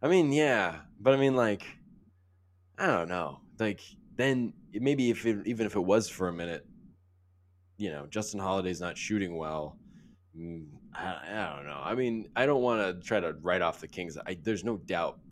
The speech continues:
they would try to do this to make the contract cheaper.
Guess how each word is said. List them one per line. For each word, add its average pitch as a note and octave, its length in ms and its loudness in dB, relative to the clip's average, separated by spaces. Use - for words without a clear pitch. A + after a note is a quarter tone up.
they F2+ 100 -2
would D#2+ 200 -6
try F#2 160 -2
to E2 120 -4
do C3 160 4
this F#2 380 -4
to F2 400 -2
make F2+ 240 -4
the D#2 80 -14
contract D#2+ 540 -6
cheaper. D2 480 -10